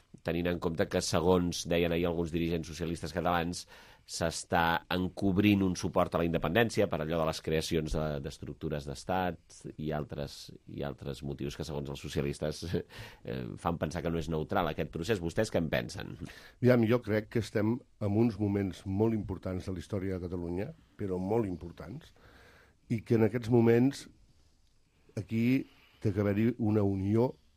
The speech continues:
Speaker 2: una unió de tots els partits polítics, perquè, esclar, lo que no és sufi-, lo que no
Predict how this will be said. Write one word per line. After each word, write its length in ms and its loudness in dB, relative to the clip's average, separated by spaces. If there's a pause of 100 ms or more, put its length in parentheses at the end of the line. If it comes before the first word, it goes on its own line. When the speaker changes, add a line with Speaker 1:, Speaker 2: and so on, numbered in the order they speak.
(220)
Speaker 2:
una 160 0
unió 280 2
de 100 2
tots 240 -6
els 80 -18
partits 280 -10
polítics, 600 -6 (120)
perquè, 220 -4
esclar, 300 2 (540)
lo 200 -2
que 100 2
no 100 4
és 120 2
sufi-, 320 2
lo 240 0
que 120 -2
no 300 2